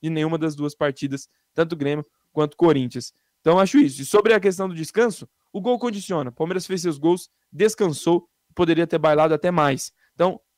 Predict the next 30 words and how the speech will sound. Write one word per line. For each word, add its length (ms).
é 80
outro 220
aprendizado. 680
Resolver 420
logo 240
a 20
partida. 440
Quanto 280
antes 160
você 100
resolve, 400
mais 220
você 180
se 140
poupa 380
e 60
mais 220
você 180
tem 180
de 60
onde 200
tirar. 300
É 100
isso. 300
Acho 120
que 80
é, 280
ficou 240
simples 440
a, 200